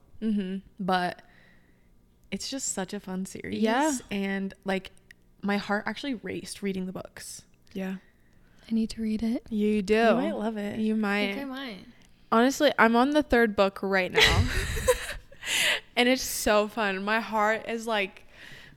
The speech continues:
Speaker 1: pattering through my chest right now. And I'm, like, so anxious to, like, continue to, like, read it,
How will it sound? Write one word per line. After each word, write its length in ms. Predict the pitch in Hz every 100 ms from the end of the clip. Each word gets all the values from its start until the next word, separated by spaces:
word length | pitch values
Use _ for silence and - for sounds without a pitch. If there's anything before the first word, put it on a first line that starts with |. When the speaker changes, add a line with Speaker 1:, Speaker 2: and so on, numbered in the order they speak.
| - - - - - - - -
Speaker 1:
pattering 640 | - 214 202 196 190 175
through 220 | 185 214 202
my 160 | 190
chest 440 | 180 - 185 190 202
right 180 | 190
now. 420 | 202 226 247 277 - -
And 180 | 196 196
I'm, 220 | 196 202
like, 420 | 208 202 - - - _ - -
so 220 | 220 202
anxious 420 | - 190 190 202 -
to, 120 | 196
like, 160 | 170 - _ _
continue 560 | - 190 196 175 165 190
to, 180 | - 202
like, 220 | 180 180
read 180 | 175 190
it, 200 | 214